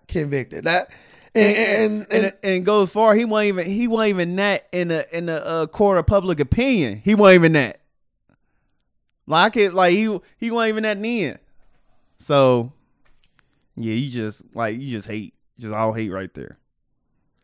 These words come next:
Speaker 2: 'Cause, like, Kobe, like, that would put up Kobe past, boom. Nobody bring that up.
Speaker 1: Yeah, bro.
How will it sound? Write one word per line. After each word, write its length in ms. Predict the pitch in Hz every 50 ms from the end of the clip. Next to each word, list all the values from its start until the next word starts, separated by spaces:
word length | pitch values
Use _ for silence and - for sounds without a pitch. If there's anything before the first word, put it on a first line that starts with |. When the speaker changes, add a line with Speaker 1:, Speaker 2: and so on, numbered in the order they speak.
| _
Speaker 2:
'Cause, 100 | - 104
like, 220 | 98 95 98 98 98
Kobe, 440 | - 131 131 127 120 117 104 101 107
like, 300 | 110 117 113 110 110 98 - _ -
that 140 | 107 120 127
would 240 | 123 120 113 101 -
put 200 | 127 123 120 120
up 160 | 120 117 117
Kobe 240 | - 127 120 120 120
past, 340 | - 117 113 113 113 110 101
boom. 300 | 110 117 113 104 98 113 _ _ _ _ _ _ _ _ _ _
Nobody 320 | - 110 113 117 120 117 117
bring 260 | 113 104 120 120 117
that 140 | 117 113 107
up. 240 | 107 95 76 - _ _ _ _ _ _ _ _ _ _ _ _ _ _ _ _ _ _ _ _ _ _ _ _ _ _ _ _ _ _ _ _ _ _ _ _ _ _ _ _ _ _ _ _ _ _ _ _ _ _ _ _ _ _ _ _ _ _ _ _ _ _ _ _ _ _ -
Speaker 1:
Yeah, 360 | 143 143 139 139 139 135 135
bro. 460 | 131 131 127 127 127 127 127 123 -